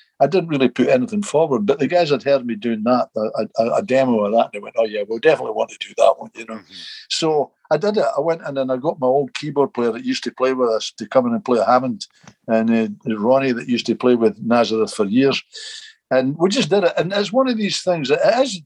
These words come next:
Speaker 1: completely different from the rest of the album. Of-, yeah, it's completely different. And that's why it's at the end. It's the kind of, you know, after you've had your head kicked in with the rest of the album, that's where you have your milk and cookies just
Speaker 2: I like
Speaker 1: before
Speaker 2: it.
Speaker 1: you go to bed,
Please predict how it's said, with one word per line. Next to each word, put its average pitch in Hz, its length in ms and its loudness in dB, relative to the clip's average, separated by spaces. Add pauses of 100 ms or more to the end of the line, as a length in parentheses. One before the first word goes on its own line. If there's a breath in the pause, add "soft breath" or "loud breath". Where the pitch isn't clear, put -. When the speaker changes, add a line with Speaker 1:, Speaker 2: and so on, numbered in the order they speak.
(140)
Speaker 1:
completely 127 520 0
different 110 460 -2
from 95 220 -6
the 101 100 0
rest 101 260 0
of 90 60 -20
the 92 80 -10
album. 101 340 -8
Of-, 123 140 -4 (220)
yeah, 165 320 0
it's 190 160 0
completely 208 480 0
different. 127 260 -2 (260 loud breath)
And 175 120 2
that's - 200 -2
why 170 140 4
it's 156 160 -6
at 147 120 -2
the - 140 -12
end. 123 300 -2 (220)
It's - 180 -6
the 139 100 -2
kind 165 300 0
of, 117 240 0 (600 soft breath)
you 175 120 -4
know, 190 320 0 (120)
after 208 340 0
you've 160 240 -4
had 151 220 -4
your 135 100 2
head 180 380 0
kicked - 320 -2
in 143 120 -2
with 123 140 -2
the 120 100 -2
rest 156 280 -4
of 117 80 -6
the 117 160 0
album, 131 400 2
that's 196 320 0 (160)
where 156 140 0
you 139 180 -2
have 139 120 2
your 120 120 2
milk 143 280 0
and 117 140 -4
cookies 147 320 -2
just 107 220 0
Speaker 2:
I - 20 -2
like 107 160 0
Speaker 1:
before 127 140 2
Speaker 2:
it. 117 60 0
Speaker 1:
you 117 100 -2
go 123 140 4
to 113 120 -6
bed, - 160 -2